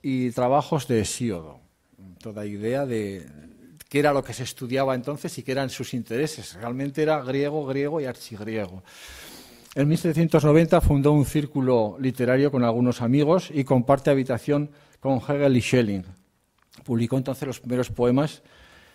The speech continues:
en el anuario Almanaque de las Musas para mil setecientos noventa y dos. En esa época piensa escribir ya una novela, que será Hiperión. En mil setecientos noventa y tres se separa de Hegel, porque cada uno tiene que ir a estudiar.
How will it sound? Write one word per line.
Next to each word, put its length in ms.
en 260
el 280
anuario 420
Almanaque 420
de 80
las 160
Musas 320
para 220
mil 80
setecientos 560
noventa 320
y 60
dos. 320
En 100
esa 180
época 300
piensa 220
escribir 360
ya 120
una 200
novela, 380
que 80
será 200
Hiperión. 400
En 120
mil 120
setecientos 520
noventa 300
y 60
tres 160
se 80
separa 340
de 80
Hegel, 340
porque 160
cada 140
uno 160
tiene 240
que 80
ir 80
a 40
estudiar. 440